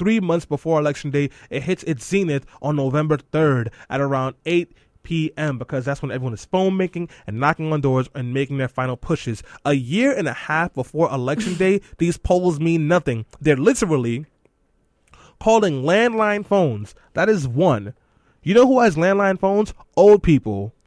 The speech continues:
Speaker 1: Most, sorry, that's, that sounds offensive.
Speaker 2: I mean <laughs>
Speaker 1: O-, older people have landline phones.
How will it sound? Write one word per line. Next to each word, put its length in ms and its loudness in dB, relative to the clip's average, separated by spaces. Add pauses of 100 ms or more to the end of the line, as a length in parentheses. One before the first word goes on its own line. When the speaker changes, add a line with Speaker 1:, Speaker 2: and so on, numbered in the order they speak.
(760)
Speaker 1:
Most, 300 2
sorry, 220 -2
that's, 140 -4
that 100 -6
sounds 200 -10
offensive. 380 -4
Speaker 2:
I 80 6
mean 300 4 (100)
<laughs> 80 0
Speaker 1:
O-, 240 6
older 300 6
people 240 2
have 180 2
landline 380 0
phones. 320 -2